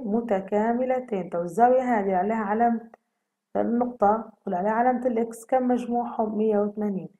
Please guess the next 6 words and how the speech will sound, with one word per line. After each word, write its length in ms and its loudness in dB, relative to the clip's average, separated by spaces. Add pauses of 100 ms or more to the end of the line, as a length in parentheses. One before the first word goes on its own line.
(380)
أما 460 2
الزاويتين 600 0
المتقابلتين 1040 -2
هما 220 -2
زاويتين 640 -2
متساويتين. 1080 -4